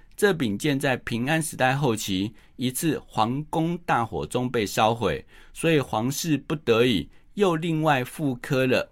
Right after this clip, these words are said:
二代剑来传承。不过这柄二代剑也在镰仓时代的一场乱世之中下落不明，那皇室不得已又再复刻出一把三代剑。不过十五年后，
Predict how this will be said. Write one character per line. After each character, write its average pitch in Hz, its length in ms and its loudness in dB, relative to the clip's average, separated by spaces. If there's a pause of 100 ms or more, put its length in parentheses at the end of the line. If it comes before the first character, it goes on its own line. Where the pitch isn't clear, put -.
二 180 240 6
代 131 320 0
剑 113 260 -2
来 92 160 -4
传 98 300 -2
承。 90 340 -4 (640)
不 202 120 -4
过 254 180 2
这 240 160 4
柄 123 220 0
二 175 120 0
代 156 200 2
剑 139 340 -2 (160)
也 104 240 -2
在 147 240 0 (100)
镰 104 280 -2
仓 185 260 -2
时 120 180 -6
代 135 160 -2
的 117 80 -4
一 127 140 -4
场 95 280 -8
乱 135 260 0
世 127 260 -4
之 147 160 -8
中 180 320 0
下 151 400 -2
落 131 260 2
不 151 160 -4
明， 117 380 0 (500)
那 123 160 -2
皇 110 320 -2
室 127 220 -2
不 - 180 -6
得 98 300 2
已 85 240 -2 (240)
又 269 300 4
再 190 340 0
复 165 320 -2
刻 147 280 2
出 147 300 -2
一 165 140 -4
把 95 420 -6
三 120 500 0
代 104 420 4
剑。 95 340 2 (680)
不 151 100 -2
过 170 220 8
十 143 180 0
五 131 160 4
年 92 240 0
后， 110 320 2